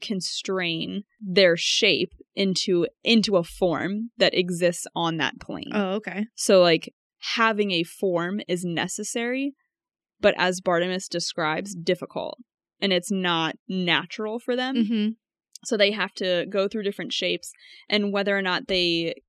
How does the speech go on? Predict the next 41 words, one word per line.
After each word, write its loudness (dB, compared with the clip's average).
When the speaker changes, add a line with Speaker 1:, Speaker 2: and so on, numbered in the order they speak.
Speaker 1:
keep -2
that -4
shape -4
on -4
different -8
planes -6
kind 0
of 0
depends -2
on -4
whether 6
or 0
not -2
they -6
need 0
it, 0
how -6
powerful -2
they 0
are, 0
et -2
cetera, -8
et -14
cetera. -10
Speaker 2:
Yeah. 2
Yeah, 4
he 2
does 4
go 4
into 4
description 0
about 0
that 2
when 4
he's 4
various 2
animals. 0
Speaker 1:
Mm-hmm. -6
Speaker 2:
He 2
talks -6
about -4